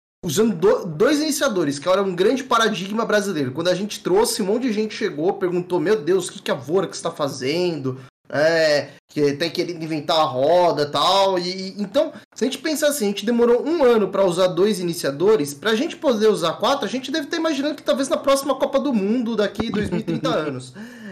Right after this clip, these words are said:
É, eu não vejo o cenário misto querendo inovar dessa forma. Sim, eu acho que o cenário, não que o cenário misto ele queira,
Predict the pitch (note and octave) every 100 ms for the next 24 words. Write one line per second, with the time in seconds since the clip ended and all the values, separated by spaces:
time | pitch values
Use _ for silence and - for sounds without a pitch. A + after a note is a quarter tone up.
0 | - D3 D3+ D#3 D#3 D#3 D#3 D3+ D3+ D3+
1 | D3 D3 F3+ A3 D#4 A#3+ A3 A3+ G3+ F#3
2 | F#3 G3+ A3 F#3 F3+ F#3+ F3+ F3+ F#3+ F#3+
3 | G#3 D3+ F3 F3 E3+ E3+ - C3+ C3 C3
4 | A2 - _ - G#4 - - - B3 D4
5 | B3 B3 G3 A3+ F4 - - C4+ A3 G#3+
6 | A3 G#3+ - G#3+ D#3+ -